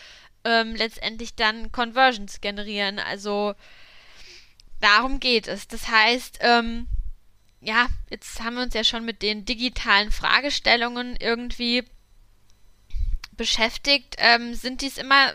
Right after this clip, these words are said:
immer die gleichen oder gibt's da auch, ähm, Kunden, die schon Erfahrungen mit Webseiten oder so haben? Also was würdest du sagen? Ist das, ähm, ein Thema, wo viel Know-how auch fehlt, oder?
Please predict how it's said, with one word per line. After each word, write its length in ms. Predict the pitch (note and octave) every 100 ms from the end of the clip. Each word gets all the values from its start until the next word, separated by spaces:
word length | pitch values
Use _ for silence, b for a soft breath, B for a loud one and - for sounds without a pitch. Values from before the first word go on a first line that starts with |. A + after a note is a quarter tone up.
| - _ - -
immer 220 | B3+ C4
die 160 | A#3+
gleichen 580 | - F#3 F#3 - G#4 G#4+
oder 200 | F#4+ C4 B3+ - -
gibt's 300 | C4+ - -
da 320 | A#3+ F#3 A3
auch, 340 | A#3+ A#3+ - -
ähm, 460 | A#3 A#3 A3+ A3+
Kunden, 400 | - A#3+ B3+ A3+
die 140 | G#3+ A3+
schon 360 | A#3 A3 A3+ B B B B
Erfahrungen 800 | - - G#3+ G#3 G#3 G3+ G3+ G3
mit 180 | G3 -
Webseiten 680 | G3 F#3+ - F#3 F3+ - F#3
oder 220 | F#3+ F#3+
so 280 | F#3+ G3 G3
haben? 340 | F3+ F3+ F#3+
Also 360 | - G#3 G3+ G3 - -
was 240 | - G#3+ -
würdest 340 | A3+ A#3 -
du 120 | A#3
sagen? 420 | G#3+ G#3 F#3+ F#3+
Ist 180 | D3+ -
das, 260 | G#3+ - -
ähm, 360 | - G#3 G#3 G#3 b b b b b b _ -
ein 120 | A3
Thema, 500 | - A#3 A#3 A3 A3
wo 220 | G#3+ A3
viel 380 | - - C4 C4+
Know-how 600 | B3+ A#3 A#3 G3+ A3 A#3+
auch 220 | - F#3+
fehlt, 640 | - - A#3 C#4+ G#4 A#4+ -
oder? 500 | A#3 A3+ A3 A3 A3+